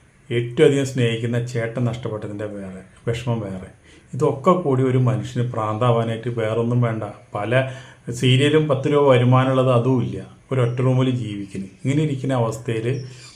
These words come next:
ഒരു മ-, ഒരു ഇനി ഇവിടുന്ന് അങ്ങോട്ട് ഒന്നും മരണം മാത്രമേ ഉള്ളൂ എന്ന് വിചാരിച്ചിരിക്കുന്ന വ്യക്തിയുടെ ഇടയിൽ ഒരു മാലാഹ പോലെയാണ് അമ്മയെ വന്നത്. അമ്മയെ വന്ന് അങ്ങനെ ചളി കൊണ്ടുവന്ന് നമ്മുടെ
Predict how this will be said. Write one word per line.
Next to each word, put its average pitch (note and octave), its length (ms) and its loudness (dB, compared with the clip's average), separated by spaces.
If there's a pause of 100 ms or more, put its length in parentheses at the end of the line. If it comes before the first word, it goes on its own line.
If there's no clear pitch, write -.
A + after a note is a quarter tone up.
ഒരു C3 120 0
മ-, A#2+ 340 2
ഒരു D#3+ 420 4
ഇനി C#3+ 180 0
ഇവിടുന്ന് F#3 260 4
അങ്ങോട്ട് F#3 220 4
ഒന്നും F3 240 4
മരണം D3+ 360 4
മാത്രമേ D#3+ 280 4
ഉള്ളൂ D3 160 6
എന്ന് C#3+ 160 2
വിചാരിച്ചിരിക്കുന്ന B2 680 2
വ്യക്തിയുടെ A2+ 500 -4
ഇടയിൽ A2 300 -2
ഒരു A#2+ 60 -4
മാലാഹ A2 540 -2
പോലെയാണ് A2 420 -4
അമ്മയെ A#2 220 -2
വന്നത്. F#2+ 380 -6 (560)
അമ്മയെ A#2 300 0
വന്ന് B2+ 480 2
അങ്ങനെ A#2+ 320 -2
ചളി A#2+ 340 0
കൊണ്ടുവന്ന് A2 680 -4
നമ്മുടെ G#2+ 420 -10